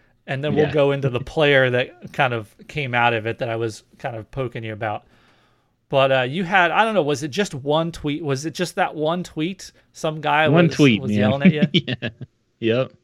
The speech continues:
Speaker 1: Okay.
Speaker 2: Yeah, one, one tweet about Aaron Rodgers wide receivers, you know. I,
Speaker 1: And
Speaker 2: so
Speaker 1: he
Speaker 2: I,
Speaker 1: just
Speaker 2: I,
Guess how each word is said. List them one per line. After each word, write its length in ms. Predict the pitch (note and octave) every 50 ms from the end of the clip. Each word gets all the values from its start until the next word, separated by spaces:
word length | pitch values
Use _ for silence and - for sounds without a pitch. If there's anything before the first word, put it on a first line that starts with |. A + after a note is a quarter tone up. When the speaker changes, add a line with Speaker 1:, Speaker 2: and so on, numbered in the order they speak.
| _ _ _ _ - -
Speaker 1:
Okay. 340 | D#3+ C3+ B2+ B2+ - - - B2
Speaker 2:
Yeah, 220 | B2 B2 C#3 C3+
one, 380 | - A#2 D3 D#3 E3 D3 B2 - - -
one 300 | B2 C#3 C#3 D3 D#3+ D3+
tweet 440 | - - D#3 C#3+ C3+ B2 G#2+ - _ - -
about 480 | C3+ B2+ A2 B2 A#2+ A#2 A#2 A#2 A2
Aaron 340 | G2 A#2+ B2 C3 C3 B2+ B2
Rodgers 720 | A#2+ A#2+ A#2+ B2 A#2 A#2 B2 B2 A#2+ A#2 A2 G#2+ - - -
wide 260 | A2+ A2+ A#2 G#2+ G#2+
receivers, 680 | G#2+ F#2+ - - G2 F#2+ F#2 E2+ E2+ E2+ - - - - _ _ _ _ _ - -
you 140 | - - G#2+
know. 200 | G#2 G2 F#2 G2+ - _ _ _ - -
I, 220 | C3 C3 C3+ C3 -
Speaker 1:
And 100 | - A2
Speaker 2:
so 160 | - D3 C#3
Speaker 1:
he 80 | C3+
Speaker 2:
I, 20 | C3+
Speaker 1:
just 100 | C3+ -
Speaker 2:
I, 60 | C#3+